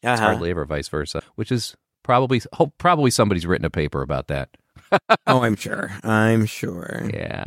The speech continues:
Speaker 2: This movie is polarizing, and I was on the side of people who didn't like it. Like, I'm like, "I don't like this one. I like all the other ones." I liked three fine,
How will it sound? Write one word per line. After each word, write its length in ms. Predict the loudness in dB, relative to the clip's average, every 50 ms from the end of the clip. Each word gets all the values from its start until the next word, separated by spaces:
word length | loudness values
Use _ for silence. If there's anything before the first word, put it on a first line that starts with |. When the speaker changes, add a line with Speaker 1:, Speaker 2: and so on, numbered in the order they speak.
| -6
Speaker 2:
This 420 | -4 2 6 6 6 6 6 -2 -6
movie 540 | -6 -2 0 2 2 2 2 2 2 2
is 100 | 2 0
polarizing, 840 | -2 -4 -4 -2 -2 0 0 2 2 2 2 2 0 0 0 2 2
and 100 | 2 2 2
I 240 | 2 2 2 2 2
was 200 | 2 0 0 0
on 320 | 2 2 2 4 4 4
the 80 | 2 2
side 480 | 0 2 2 2 4 4 4 4 2
of 100 | 0 -2 0
people 280 | -2 -2 -2 0 -2
who 100 | 0 0
didn't 340 | -2 0 2 2 2 2 2 2
like 260 | 2 2 2 0 -4
it. 140 | -12 -12 -6
Like, 220 | 0 0 2 2 2
I'm 100 | 2 0
like, 120 | 0 2 2
"I 80 | 2
don't 140 | 2 2 2
like 220 | 2 0 0 0
this 200 | 0 -2 -2 -2
one. 160 | 0 0 2 2
I 80 | 2 4
like 220 | 2 2 0 2
all 140 | 2 2 2
the 140 | 4 4 2
other 180 | 2 2 2 0
ones." 260 | 0 0 0 -2 -4 -4
I 140 | -2 0 0
liked 320 | 0 2 2 2 0 0 -4
three 400 | -8 -4 0 0 2 4 2 2
fine, 560 | 2 2 2 2 2 -2 -4 -10 -14 -14